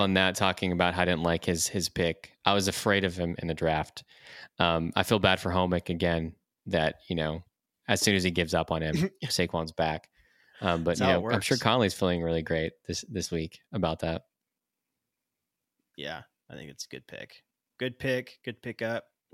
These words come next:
Speaker 2: Great to see him back. It's fun watching good players be good. Like, I think that's one of the most fun things about the N F L is, like, when good players are as good as they're supposed to be,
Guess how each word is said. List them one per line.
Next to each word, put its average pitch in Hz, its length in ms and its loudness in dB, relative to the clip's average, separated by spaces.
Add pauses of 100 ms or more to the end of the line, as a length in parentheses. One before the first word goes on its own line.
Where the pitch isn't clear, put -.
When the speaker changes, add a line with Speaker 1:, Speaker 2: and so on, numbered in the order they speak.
(300)
Speaker 2:
Great 131 240 -6
to 127 60 -8
see 127 160 -4
him 120 160 -8
back. 95 380 -6
It's - 120 -10
fun 127 340 -10
watching 107 560 -10
good 98 300 -10 (220)
players 98 500 -10
be 95 340 -14
good. 87 340 -12 (400)
Like, 98 140 -10
I 107 60 -6
think 104 140 -12
that's 104 160 -10
one 104 120 -14
of 98 60 -14
the 98 60 -12
most 95 160 -12
fun 92 180 -16
things 95 220 -14
about 90 120 -16
the 90 120 -16
N 92 80 -14
F 82 140 -18
L 90 200 -14
is, 90 120 -14
like, 87 340 -18 (720)
when 110 160 -10
good 135 260 -8
players 117 380 -6
are 104 100 -8
as 92 100 -12
good 98 140 -12
as 98 120 -12
they're 98 80 -12
supposed - 400 -12
to 98 60 -14
be, 95 300 -12